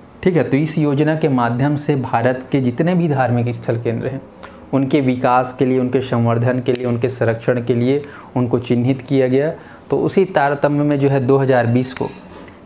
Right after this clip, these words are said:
ठीक है, दो हज़ार बीस में जो है, आपका जो है, बमलेश्वरी क्षेत्र को शामिल किया गया, ठीक है। दो हज़ार बीस को शामिल हुआ क्या? आपका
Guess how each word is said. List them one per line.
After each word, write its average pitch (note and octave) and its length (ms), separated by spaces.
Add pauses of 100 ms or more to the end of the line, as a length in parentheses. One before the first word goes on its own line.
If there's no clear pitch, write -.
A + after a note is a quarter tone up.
(100)
ठीक E3 160
है, A#2+ 200
दो C3+ 160
हज़ार B2+ 380
बीस B2+ 340
में B2+ 120
जो A#2+ 140
है, C3 260 (920)
आपका A#2 340
जो B2 140
है, A#2+ 240 (440)
बमलेश्वरी A#2+ 680
क्षेत्र B2 380
को D3 240 (1080)
शामिल C3+ 380
किया A#2+ 200
गया, C#3 220 (300)
ठीक E3+ 160
है। C#3 80
दो B2 160
हज़ार B2 220
बीस B2+ 260
को E3+ 200 (1000)
शामिल B2 400
हुआ B2+ 180
क्या? A#2+ 240
आपका A#2 280